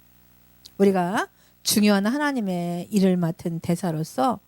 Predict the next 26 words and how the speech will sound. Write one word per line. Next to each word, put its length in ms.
화낼 420
일 160
많죠. 640
그렇지만 560
그런 340
거에 460
마음 300
뺏기면 480
안 200
돼요. 220
나는 320
하나님의 640
종이고 460
나는 280
지금 300
치유받는 580
환자니까 1040
그런 220
거 100
신경 540
안 240
써도 440
됩니다. 640
그리고 220
정신 400
문제, 560